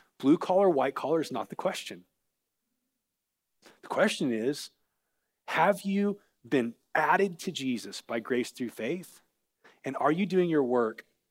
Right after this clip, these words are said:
in relationship with God, worshiping, reflecting his character, his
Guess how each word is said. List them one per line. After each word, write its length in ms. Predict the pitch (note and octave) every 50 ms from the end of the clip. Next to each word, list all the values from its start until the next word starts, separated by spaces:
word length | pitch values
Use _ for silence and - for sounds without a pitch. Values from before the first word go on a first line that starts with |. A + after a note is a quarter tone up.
| _ _ _ _ _ _ _ _ _ _ _ _ _ _ _ _ -
in 80 | C3+
relationship 720 | B2+ A#2+ G#2 F#2 G#2 G#2+ C#3+ C#3 - - F3 - - D#3 -
with 160 | - - -
God, 400 | - B2+ A#2+ A2+ G#2+ G#2 G2 G#2 - _ _ _ _
worshiping, 720 | G#2 G2+ G#2+ B2 - - - - - - F2+ F#2 B2 D3 - _ _ _ _ _ _ _ _ _ _ _ _ _ _
reflecting 600 | - B2+ - - - - F#3+ F#3+ - - - G#3+ F3
his 200 | D3 E3+ - -
character, 520 | - - - D3 B2+ B2+ B2+ - E3 D#3+
his 180 | - - B2